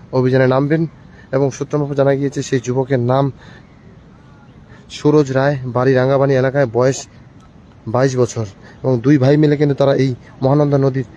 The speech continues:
সংলগ্ন যে ব্যারেজ রয়েছে, সেখানে কিন্তু ঘুরতে আসেন, এবং হঠাৎই মহানন্দা নদীর জলে কিন্তু পা ধুতে যান বলে জানা যায়। পা ধুতে গিয়ে ঘটে কিন্তু বিপত্তি। এরপরে সেই যুবকের আর খোঁজ মেলেনি। দাদার সামনে চোখে ছোট ভাই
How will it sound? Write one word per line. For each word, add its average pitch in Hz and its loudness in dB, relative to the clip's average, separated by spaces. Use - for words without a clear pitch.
সংলগ্ন 135 -2
যে 131 0
ব্যারেজ 131 2
রয়েছে, 139 0
সেখানে 131 -2
কিন্তু 127 -4
ঘুরতে 117 -2
আসেন, 110 -4
এবং 131 0
হঠাৎই 143 0
মহানন্দা 139 0
নদীর 131 -4
জলে 123 0
কিন্তু 120 -8
পা 123 -2
ধুতে 135 -8
যান 123 0
বলে 113 -6
জানা 110 -4
যায়। 110 -4
পা 120 -2
ধুতে 113 -8
গিয়ে 151 -2
ঘটে 135 -2
কিন্তু 135 -2
বিপত্তি। 143 -2
এরপরে 143 0
সেই 135 -4
যুবকের 131 -2
আর 131 -2
খোঁজ 123 -4
মেলেনি। 110 -4
দাদার 135 0
সামনে 143 -2
চোখে - -8
ছোট 139 -4
ভাই 139 0